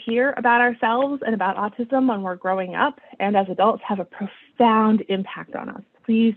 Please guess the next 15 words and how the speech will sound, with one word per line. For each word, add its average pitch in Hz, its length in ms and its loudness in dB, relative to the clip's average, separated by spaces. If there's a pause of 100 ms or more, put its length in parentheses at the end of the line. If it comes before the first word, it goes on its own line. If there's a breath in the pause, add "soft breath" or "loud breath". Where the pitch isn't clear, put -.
choose 185 220 -4
your 165 100 -6
words 160 260 -12 (100)
carefully. - 540 -12 (760 loud breath)
Um, 208 200 4
I 214 100 4
want 233 180 6
to - 80 0
illustrate 254 400 4
this 208 200 0
with 185 120 -4
a 180 140 -2
really 220 300 4
quick 220 240 -8 (120)
story. - 480 -8